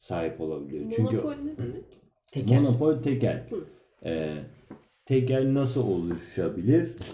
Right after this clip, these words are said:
Speaker 1: Ee, benim de araştırdığım bu. Ee, yani şirket büyükse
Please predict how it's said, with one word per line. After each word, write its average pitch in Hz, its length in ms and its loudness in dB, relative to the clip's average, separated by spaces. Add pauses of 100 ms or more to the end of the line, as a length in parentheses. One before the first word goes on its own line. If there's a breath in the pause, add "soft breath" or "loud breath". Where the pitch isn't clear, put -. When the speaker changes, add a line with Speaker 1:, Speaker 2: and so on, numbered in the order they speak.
(180)
Speaker 1:
Ee, 85 160 -2
benim 104 340 4
de 95 100 2
araştırdığım 92 760 -2
bu. 151 260 2 (540 loud breath)
Ee, 80 200 2 (960)
yani 82 340 0 (100)
şirket 113 480 2
büyükse 117 640 4